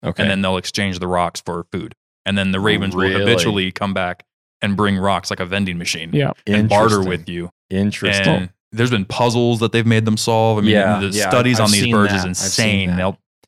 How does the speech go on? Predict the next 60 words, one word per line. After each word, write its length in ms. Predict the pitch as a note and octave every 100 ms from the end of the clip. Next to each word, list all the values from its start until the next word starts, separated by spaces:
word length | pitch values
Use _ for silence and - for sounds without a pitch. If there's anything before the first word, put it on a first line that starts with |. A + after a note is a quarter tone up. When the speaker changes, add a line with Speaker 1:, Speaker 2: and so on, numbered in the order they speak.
| _ _ -
Speaker 1:
And, 140 | D#3 -
and, 160 | D3+ D3+
okay, 320 | D3+ A#2+ G#2
so 160 | - B2+
here's 180 | E3
a 40 | D3+
situation 440 | - A#2 G#2+ A2
that 80 | G#2
we've 160 | G#2 G2
all 140 | F2
been 200 | F2+ E2
in. 220 | E2+ F#2 - _ _ _
You 120 | A2+
walk 260 | A#2 D3 E3
out 160 | E3 D3
of 60 |
the 60 | B2
grocery 400 | A2+ A2 G#2+ G2+
store. 380 | - - - - _ _ _
You've 160 | A#2+ A#2+
been 200 | C#3+ D3
bear 240 | B2+ A#2
baiting. 440 | G#2+ E2+ D2+ E2+ G#2 _
Speaker 2:
Mm. 240 | G#2 F#2 E2 _ _ _ _ - - _ _ -
Speaker 1:
Um, 540 | F2+ F2 E2+ E2+ E2 -
and 160 | - G#2
you 140 | G#2+
have 320 | G#2 G#2 G2+ G2
some 400 | - F#2 F#2 F#2 -
empty 280 | G#2+ G#2+
bags 360 | G#2+ F#2+ F#2 F#2
of 120 | F2+
dog 340 | F#2+ F#2 G#2 F#2
food 340 | F#2+ E2+ - _ _ _ -
wrapped 260 | F#2 F#2+
up 160 | - G2
in 100 | G2
a 40 |
trash 340 | F#2+ B2 C3 C3
bag 300 | - E2+ F#2+
in 60 |
the 80 | F#2+
bed 160 | F#2 F#2+
of 40 |
your 140 | G2+ G#2+
truck 240 | G#2+ F#2
that 80 | F2+
you 80 | F#2+
haven't 160 | G2 G2
had 160 | G2
time 200 | - F#2+
to 80 | F#2
make 180 | F#2 F#2
it 40 |
to 60 | F#2+
the 60 | F#2+
dump 280 | A2+ C#3
yet 180 | - -
with. 160 | - -
Speaker 2:
Mm-hmm. 440 | F#2 F2 F2+ F2+